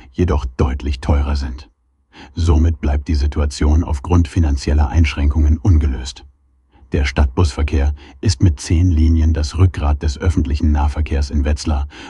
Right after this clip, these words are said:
und wird seit zweitausendsiebzehn von den Wetzlarer Verkehrsbetrieben betrieben.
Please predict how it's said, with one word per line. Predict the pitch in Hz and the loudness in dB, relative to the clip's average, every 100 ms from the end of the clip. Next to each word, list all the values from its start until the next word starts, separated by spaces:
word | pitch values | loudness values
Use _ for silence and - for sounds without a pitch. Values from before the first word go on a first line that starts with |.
| - | -4
und | 95 85 | 0 0
wird | 87 73 | 0 -2
seit | - 71 69 | -4 -6 -6
zweitausendsiebzehn | - 71 76 76 76 73 - 69 - 71 | -4 -2 0 0 0 0 -2 -2 -2 -2
von | 71 78 | -2 -2
den | 73 73 | -2 -2
Wetzlarer | 73 - 73 71 73 | -2 -4 -6 -2 -4
Verkehrsbetrieben | 73 73 73 67 71 71 67 69 | -4 -2 -2 -2 -6 -4 -2 -2
betrieben. | 69 73 64 62 | -4 -6 -6 -8